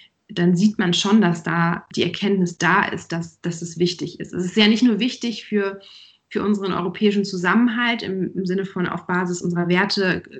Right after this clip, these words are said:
können wir dann auch gemeinsam arbeiten, sondern es ist eben auch für diesen gesellschaftlichen Zusammenhalt wichtig. Also, m, gerade die Corona-Krise hat uns ja gezeigt, wie schwierig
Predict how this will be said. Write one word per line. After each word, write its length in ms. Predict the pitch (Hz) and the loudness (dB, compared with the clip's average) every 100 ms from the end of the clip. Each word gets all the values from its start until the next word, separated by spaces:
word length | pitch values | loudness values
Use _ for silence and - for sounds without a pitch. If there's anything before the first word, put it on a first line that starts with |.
| - - | -20 -6
können 220 | 196 185 | 0 2
wir 80 | 180 | 2
dann 120 | 180 | 2
auch 200 | - 175 | 0 -2
gemeinsam 420 | 190 175 175 170 | 0 2 0 0
arbeiten, 340 | 151 208 202 208 | 0 0 2 2
sondern 260 | 185 180 180 - - _ | 2 0 -4 -14 -18 _
es 140 | 175 | -4
ist 100 | 175 | -2
eben 140 | 196 180 | 0 -2
auch 80 | |
für 100 | - | -2
diesen 160 | 180 180 | 0 0
gesellschaftlichen 720 | 165 160 254 294 - 277 277 | 2 2 2 0 -6 -6 -6
Zusammenhalt 600 | 269 247 247 247 247 226 | -6 -4 0 0 -2 -4
wichtig. 520 | 240 233 - 240 247 - - - - - | -6 -6 -4 -4 -4 -14 -20 -20 -16 -4
Also, 380 | 185 180 175 170 | -2 0 -2 -6
m, 320 | - 175 175 | -6 -2 -2
gerade 300 | 170 170 175 | -2 -2 -2
die 100 | 175 | -4
Corona-Krise 640 | 170 - 208 269 254 220 208 | -8 -4 -2 -2 -4 -4 -4
hat 140 | 196 | -4
uns 100 | 196 | -8
ja 80 | 196 | -6
gezeigt, 560 | 180 175 196 202 208 185 | -8 -6 -2 -2 -2 -6
wie 300 | 190 185 - | -4 -4 -4
schwierig 580 | - 220 294 302 - | -2 2 4 2 -2